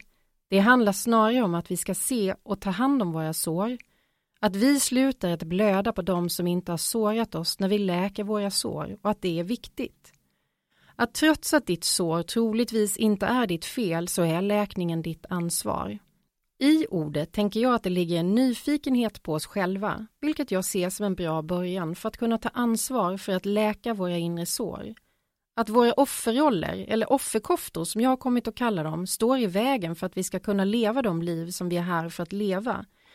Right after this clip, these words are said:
Och slutligen, att sår kan läkas och att det är upp till var och en att ta ansvar för den läkningen. När jag diskuterade ordet med min gode vän David svarade han att det för honom handlar om det värdiga accepterandet av komplexiteten och det bitvis smärtsamma i att vara människa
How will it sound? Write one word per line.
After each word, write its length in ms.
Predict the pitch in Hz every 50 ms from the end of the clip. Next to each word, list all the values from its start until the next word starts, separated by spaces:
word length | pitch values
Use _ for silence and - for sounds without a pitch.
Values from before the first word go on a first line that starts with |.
| _ - -
Och 280 | _ _ _ 208 208
slutligen, 840 | - - - 226 240 233 214 - - 233 240 202 165 160 170 185 190 -
att 160 | _ 214 214 -
sår 440 | - - - 190 170 202 226 226 208 -
kan 400 | - - 254 285 302 302 302 294
läkas 600 | 294 294 285 269 _ - - - - - - - _ _
och 100 | - 294
att 100 | 302 -
det 120 | 196 170
är 40 | 165
upp 120 | 175 185 -
till 120 | - 190
var 360 | 175 175 202 226 240 233 233
och 80 | 196 175
en 180 | 175 165 165
att 120 | 165 165 -
ta 60 | -
ansvar 640 | - - 180 175 175 180 - - 208 196 190 196 208
för 160 | - - -
den 220 | 156 160 151 156 160
läkningen. 640 | 160 160 160 160 - - 190 175 185 196 202 214 208 _ _ _ _ _ _ _ _ _ _ _ - - - - - - - - _
När 100 | 240 262
jag 120 | 277 254
diskuterade 640 | 285 294 - - 302 - - 359 370 285 220 185 175
ordet 300 | 185 180 165 165 175 165
med 100 | - 180
min 200 | 175 170 160 165
gode 200 | 160 175 175 185
vän 300 | 170 175 165 156 160 165
David 580 | 165 226 220 190 185 202 240 269 220 240 - - _ _
svarade 460 | - - - 302 302 285 220 180 170
han 240 | 165 165 160 160 170
att 100 | 170 170
det 80 | - 175
för 140 | - 196 185
honom 400 | 165 226 247 254 254 262 254 240
handlar 340 | 254 262 262 240 196 170
om 160 | 170 170 165 165
det 60 | 165
värdiga 500 | 160 160 170 202 208 208 208 185 180 -
accepterandet 960 | 247 247 - - 262 - _ - 226 185 160 160 156 160 156 151 165 - _
av 80 | 196 190
komplexiteten 1120 | - - 226 226 - - 233 - - 247 226 - - 277 247 196 165 - - - - 180 175
och 140 | - 196 185
det 100 | 196 190
bitvis 540 | 175 214 220 226 220 _ - 165 170 -
smärtsamma 760 | - - 220 214 - - - - - 285 262 196 160 147 151
i 60 | 160
att 160 | 160 160 - -
vara 280 | 180 175 170 165 165
människa 640 | 170 175 175 175 180 185 190 - - - - -